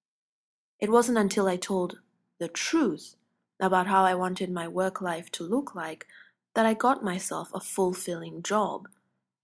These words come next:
And in that job, career goals became irrelevant because I was in my element. And when you're in your element, wonderful things start to happen to you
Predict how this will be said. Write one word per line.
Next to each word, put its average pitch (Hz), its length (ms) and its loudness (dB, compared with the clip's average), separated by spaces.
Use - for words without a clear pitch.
And 196 180 6
in 302 160 6
that 196 200 4
job, 175 280 -2
career 220 380 4
goals 185 320 0
became 196 420 0
irrelevant 190 720 2
because 196 360 0
I 226 100 6
was 214 260 4
in 254 240 6
my 202 300 2
element. 185 640 -2
And 190 180 0
when 233 240 4
you're 285 200 4
in 208 200 6
your 196 200 2
element, 185 540 0
wonderful 247 640 0
things 190 380 -4
start 175 280 -6
to 175 80 -6
happen 175 460 -6
to 151 140 -8
you 147 260 -8